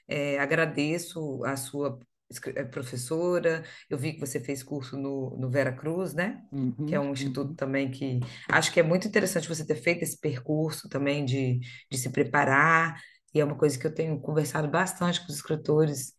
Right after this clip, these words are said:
Speaker 1: é isso, assim, né? Da gente esperar o momento do livro vir à
Speaker 2: Sim.
Speaker 1: luz, de quando a gente tá pronto, pra que seja uma obra,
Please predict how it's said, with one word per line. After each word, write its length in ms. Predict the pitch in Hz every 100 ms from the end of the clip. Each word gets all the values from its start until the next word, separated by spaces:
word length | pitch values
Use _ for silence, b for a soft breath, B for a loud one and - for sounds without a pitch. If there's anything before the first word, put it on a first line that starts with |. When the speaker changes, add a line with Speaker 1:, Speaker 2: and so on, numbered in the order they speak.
| -
Speaker 1:
é 120 | 160
isso, 380 | 160 147 127 127
assim, 240 | - 131
né? 180 | 135 135
Da 140 | 127
gente 580 | 127 143 135 - 147 127
esperar 400 | - - 160 165
o 60 | 208
momento 760 | 185 156 147 156 160 - 160 156 B B B _
do 80 | 151
livro 320 | 156 143 147
vir 240 | 131 156
à 60 | 143
Speaker 2:
Sim. 0 |
Speaker 1:
luz, 480 | 135 147 170 170 151
de 80 | -
quando 200 | 156 151
a 40 |
gente 220 | 143 139 -
tá 100 | 135
pronto, 500 | - 151 170 165 -
pra 140 | 160
que 80 | 160
seja 380 | - 180 196 208
uma 240 | 202 185
obra, 480 | 175 175 190 196